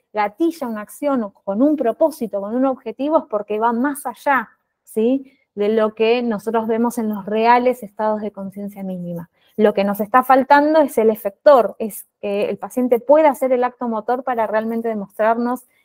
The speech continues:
esa función cognitiva residual. Em,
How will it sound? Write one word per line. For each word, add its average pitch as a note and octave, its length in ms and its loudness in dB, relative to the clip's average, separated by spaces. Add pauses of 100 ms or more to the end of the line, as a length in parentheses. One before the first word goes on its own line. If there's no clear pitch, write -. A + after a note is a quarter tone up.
(100)
esa A3 280 -6
función G#3+ 340 -6
cognitiva G3+ 560 -2
residual. F3 640 -8 (880)
Em, G3 1080 0